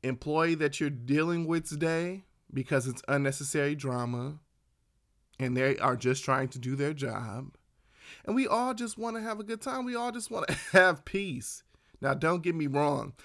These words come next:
I don't think there's anything wrong with, like I said, being particular. I don't think that there are, is anything wrong with saying if something's not right. But if you are going to go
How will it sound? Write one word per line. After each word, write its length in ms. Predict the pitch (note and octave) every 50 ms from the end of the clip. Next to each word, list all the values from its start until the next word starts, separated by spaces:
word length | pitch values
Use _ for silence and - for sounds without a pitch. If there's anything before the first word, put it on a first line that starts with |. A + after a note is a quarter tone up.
| - - - - - - -
I 120 | D3 D3+
don't 200 | D#3+ F#3+ F#3+ F3
think 200 | G3 F#3+ F#3 -
there's 220 | D#3+ D3 C#3+ C#3 -
anything 480 | D3+ D3+ D3+ C#3+ D3+ D3+ C#3 B2+ A#2+ A#2+
wrong 380 | B2 B2+ B2 B2 B2 A2+ G#2 A2
with, 500 | A#2 C3 C3 C3 B2 A2+ - - _ _ _ _ _ -
like 220 | A2+ B2+ B2+ B2 C3+
I 60 | C3
said, 400 | C#3 - C3+ A#2+ A#2 A2 - -
being 180 | - B2 B2+
particular. 680 | A#2+ C#3+ C3 - - A2+ A2+ - B2 A#2 A2+ A#2+ A#2 B2+ C#3 - - - - - -
I 80 | -
don't 120 | A#2+ B2+ G#2+
think 180 | C3 C3+ B2+
that 160 | - G2 G#2 -
there 240 | A2+ A2+ C#3 - - -
are, 160 | A2+ - - -
is 180 | - C3+ C3 -
anything 500 | B2 C3+ C3 B2 - C3+ B2 A#2 A2+ A2+
wrong 360 | A#2 A#2+ A#2+ A#2+ A#2 A#2+ G#2+ A2+
with 260 | B2 B2+ B2 - - _ - - - _ _
saying 440 | - - - D3 C#3+ C#3 C#3 C3+ C3+
if 100 | B2+ -
something's 440 | - C#3+ C3 - - B2+ A#2+ A#2+
not 260 | C3+ B2+ B2+ - - A#2
right. 360 | B2 B2+ B2 B2 G#2 - -
But 220 | - A#2 C#3 C#3 -
if 240 | C#3 C3+ - -
you 220 | C#3+ D3+ F3 G3 -
are 140 | D#3 C3+ B2+
going 440 | A#2 B2+ C3 C#3 C#3 C#3+ C#3 C#3
to 220 | C#3 - - C3+ A#2+
go 400 | A#2+ A#2+ B2 A#2+ - - G#2